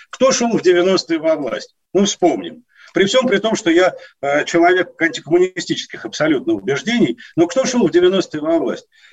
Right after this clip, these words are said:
Комсомольские работники. Ну, Михаил Борисович Ходорковский меня в комсомол принимал во Фрунзенском райкоме комсомола города Героя Москвы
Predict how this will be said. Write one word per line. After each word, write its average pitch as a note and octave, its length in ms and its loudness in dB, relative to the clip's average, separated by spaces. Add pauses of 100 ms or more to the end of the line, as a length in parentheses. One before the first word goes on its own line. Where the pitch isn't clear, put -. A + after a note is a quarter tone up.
Комсомольские A3 640 0
работники. E3 600 0 (260)
Ну, F#3+ 240 2
Михаил F3+ 400 0
Борисович E3+ 340 0
Ходорковский D3 520 -2
меня F3+ 160 2
в G3+ 40 -6
комсомол A#3 400 -2
принимал C#3 300 2
во C3+ 100 2
Фрунзенском B2 480 -6 (200)
райкоме D#3 380 2
комсомола B2+ 460 -2
города A#2 260 -4
Героя B2 460 0
Москвы B2+ 460 -4